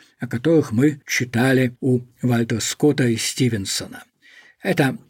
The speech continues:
родовые образования, которые возводят себя к единому предку по мужской линии и живут, как правило, на какой-то ограниченной компактной территории. Таких фисов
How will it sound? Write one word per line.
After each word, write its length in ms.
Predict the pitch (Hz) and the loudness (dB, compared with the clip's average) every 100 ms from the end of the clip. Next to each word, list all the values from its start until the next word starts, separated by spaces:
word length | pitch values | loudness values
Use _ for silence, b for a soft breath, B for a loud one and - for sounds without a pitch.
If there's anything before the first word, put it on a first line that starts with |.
| _ - | _ 0
родовые 640 | 143 143 135 165 139 120 | 2 2 2 4 4 2
образования, 800 | 113 120 143 135 294 269 220 - | 0 -2 -2 0 2 2 2 -2
которые 340 | - 123 165 127 | -4 2 4 4
возводят 600 | 147 143 135 165 123 120 | 2 0 4 4 4 -2
себя 280 | - 127 123 | -2 -2 -2
к 100 | 135 | -4
единому 500 | 127 156 131 120 113 | 0 2 2 2 -2
предку 600 | 127 117 104 - 226 240 B B B | -2 -2 -4 -2 -2 -2 B B B
по 80 | - | -2
мужской 500 | 156 - - 190 185 | -2 -2 0 4 4
линии 420 | 202 233 226 220 b b | 4 4 4 2 b b
и 140 | 208 247 | 2 4
живут, 440 | 156 139 233 233 | 4 4 2 0
как 220 | - 131 | -4 -6
правило, 480 | - 160 226 208 165 | 0 2 4 4 4
на 80 | 131 | 2
какой-то 400 | 120 - 175 147 | -2 0 2 2
ограниченной 800 | 120 120 117 190 - 160 147 147 _ | 2 2 4 2 2 2 0 -2 _
компактной 800 | 117 110 143 143 - 139 123 - _ | -2 0 0 -2 -2 -2 -4 -6 _
территории. 680 | - 123 120 123 110 95 90 - _ _ b b b | -2 2 2 0 -2 -4 -8 -18 _ _ b b b
Таких 460 | 139 - 294 - - | -6 0 0 0 -10
фисов 560 | - - - 151 - | -10 -6 -4 -4 -6